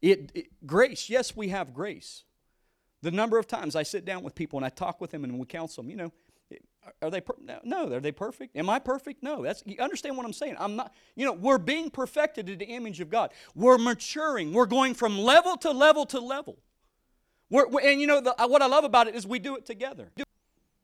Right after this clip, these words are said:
And you know, when I see somebody on another level, I say, you know, "Hey, you need to go over and meet with this brother.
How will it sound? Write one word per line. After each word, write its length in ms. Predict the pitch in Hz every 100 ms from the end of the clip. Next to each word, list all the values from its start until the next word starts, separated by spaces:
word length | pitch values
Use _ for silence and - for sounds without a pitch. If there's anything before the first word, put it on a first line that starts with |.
| _ _ _ _ _ _
And 120 | 165 240
you 80 |
know, 100 | 269
when 140 | 254 233
I 140 | 262
see 180 | 285 277
somebody 340 | 285 277 277
on 140 | 269 262
another 320 | 247 269 233
level, 260 | 254 277 254
I 120 | 226
say, 180 | 226 240
you 140 | 247
know, 100 | 247
"Hey, 180 | 226 220
you 180 | 175 233
need 140 | 294
to 60 | 254
go 140 | 233
over 140 | 240 220
and 80 | 214
meet 160 | 226
with 100 | 214
this 160 | 214 208
brother. 380 | 185 220 143